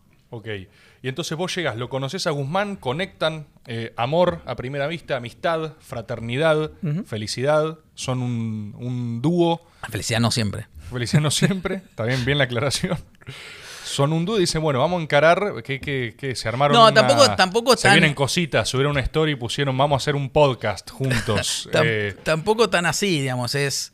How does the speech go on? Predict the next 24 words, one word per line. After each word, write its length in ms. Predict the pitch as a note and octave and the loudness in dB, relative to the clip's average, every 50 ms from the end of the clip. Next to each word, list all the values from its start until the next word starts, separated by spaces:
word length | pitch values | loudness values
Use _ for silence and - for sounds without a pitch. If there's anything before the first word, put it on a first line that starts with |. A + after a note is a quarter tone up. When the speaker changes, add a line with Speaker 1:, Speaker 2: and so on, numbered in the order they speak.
| _ - - - - - - _ _ _ - - _ _ | _ -20 -20 -20 -20 -20 -20 _ _ _ -20 -20 _ _
Speaker 2:
a 100 | - B2+ B2 | -2 0 2
ver, 180 | A#2+ A#2+ A#2+ | 2 2 0
trabajamos 580 | - - B2+ B2+ C3 - - D#3 E3 E3+ E3+ D#3 | -2 -2 -2 -2 -2 -2 -4 -4 -2 -2 0 0
mucho 480 | D#3+ E3+ F3 E3+ E3+ - F#3 F3 E3 D#3 | 0 0 -2 -4 -4 -2 -2 0 0 0
en 380 | D3+ D3+ D#3 D#3+ E3+ E3+ - _ _ - | 0 0 0 -2 -2 -4 -6 _ _ -10
el, 880 | C#3+ C3 B2+ B2 B2+ B2 B2 B2 B2 B2 A#2+ A2+ - - - - - - | -8 -6 -6 -4 -4 -6 -6 -6 -6 -6 -8 -8 -10 -14 -16 -18 -16 -10
lo 240 | - C3+ B2+ A#2+ - | -6 -6 -6 -6 -6
que 120 | - B2+ | -8 -10
fue 560 | - - - C#3 C#3 C3 C3 C3+ C3+ C3 - - _ _ _ _ _ _ _ _ _ _ _ _ _ _ _ - - _ _ _ _ _ _ _ _ _ _ _ - | -8 -8 -4 -4 -2 -2 -2 -4 -6 -8 -12 -16 _ _ _ _ _ _ _ _ _ _ _ _ _ _ _ -20 -20 _ _ _ _ _ _ _ _ _ _ _ -8
el, 580 | C3 B2+ B2 A#2+ A#2+ B2 B2 B2 B2 A#2+ - - - | -6 -6 -6 -6 -8 -8 -10 -10 -12 -14 -16 -16 -14
¿te 80 | - | -10
acordás 240 | C3 C3+ D3+ E3+ - | -4 -4 -4 -4 -4
cuando 300 | - F#3 E3+ D#3+ D#3 D3 C#3 | -4 -4 -4 -4 -2 -4 -4
asume 300 | - - E3+ E3+ E3 E3 | -4 -4 -4 -4 -4 -4
Macri 260 | E3+ E3+ E3 D#3+ D3+ | -4 -6 -6 -6 -6
saca 300 | - D#3+ C3+ - D#3+ D#3 | -6 -6 -6 -6 -6 -4
la 140 | D3+ C#3 C3+ | -4 -4 -4
ley 160 | C3+ C#3+ D3+ D3 | -4 -6 -6 -6
de 100 | C#3+ C3+ | -6 -4
pago 200 | - C#3+ D3 C#3 | -2 0 0 0
a 20 | |
los 100 | C3+ C3 | 0 0
buitres? 520 | B2 C3 A#2+ A2+ - - - - - - - - - _ _ _ _ _ _ _ _ _ _ - - - - - - - - _ _ - | 0 0 -2 -2 -6 -12 -14 -14 -16 -16 -18 -20 -20 _ _ _ _ _ _ _ _ _ _ -20 -20 -20 -20 -20 -20 -20 -20 _ _ -10
Speaker 1:
Sí, 340 | - - A2 G#2+ B2 C#3+ | -6 -4 -4 -4 -4 -6